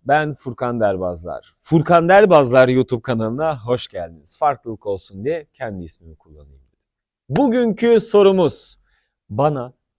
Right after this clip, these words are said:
en çok gelen sorulardan bir tanesi ve gerçekten bu ko-, bu soruyu cevaplamayı da galiba çok sevmiyorum. Niye çok sevmiyorum? Çünkü bu çok düşünülmeden sorulan bir soru oluyor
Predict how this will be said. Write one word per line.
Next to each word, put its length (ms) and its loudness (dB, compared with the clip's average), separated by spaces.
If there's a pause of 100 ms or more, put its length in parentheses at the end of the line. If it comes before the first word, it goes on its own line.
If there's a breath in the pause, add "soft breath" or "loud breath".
(160)
en 300 -8
çok 380 -10
gelen 320 -4
sorulardan 760 -8
bir 100 -16
tanesi 480 -16
ve 80 -2
gerçekten 760 -10 (240)
bu 160 -10
ko-, 300 -10 (100)
bu 200 -10
soruyu 520 -8
cevaplamayı 720 -6
da 60 -2
galiba 600 -2
çok 260 -12
sevmiyorum. 600 -6 (140)
Niye 300 -4
çok 240 -8
sevmiyorum? 560 -2
Çünkü 380 -10
bu 140 -12
çok 320 -6
düşünülmeden 760 -2
sorulan 600 -2
bir 60 -8
soru 300 -6
oluyor 440 -2